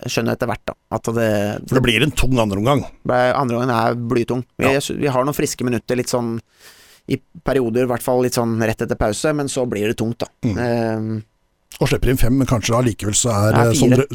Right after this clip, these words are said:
Speaker 2: eh, fire, eh,
Speaker 1: Ja.
Speaker 2: unnskyld, eh, så er kanskje Sondre allikevel den beste spilleren på banen.
Speaker 1: Ja, de har jo stolpeskudd, og han har masse redninger,
Speaker 2: <laughs> Ja,
Speaker 1: og det, ja,
Speaker 2: helt
Speaker 1: ja,
Speaker 2: enormt.
Speaker 1: så. Men det er jo en kamp som, eh, de fleste i Telemark, eh,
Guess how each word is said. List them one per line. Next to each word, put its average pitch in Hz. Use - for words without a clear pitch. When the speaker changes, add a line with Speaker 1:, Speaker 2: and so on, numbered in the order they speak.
Speaker 2:
eh, 127
fire, 143
eh, 143
Speaker 1:
Ja. 156
Speaker 2:
unnskyld, 143
eh, 143
så 147
er 143
kanskje 131
Sondre 117
allikevel 110
den 120
beste 117
spilleren 101
på 113
banen. -
Speaker 1:
Ja, 104
de 120
har 104
jo 110
stolpeskudd, 110
og 113
han 107
har 113
masse 113
redninger, 101
Speaker 2:
<laughs> -
Ja, -
Speaker 1:
og 165
det, 95
ja, 95
Speaker 2:
helt 101
Speaker 1:
ja, 90
Speaker 2:
enormt. 107
Speaker 1:
så. 107
Men 135
det -
er 165
jo 175
en 170
kamp 135
som, 147
eh, 139
de 139
fleste 143
i 139
Telemark, 120
eh, 120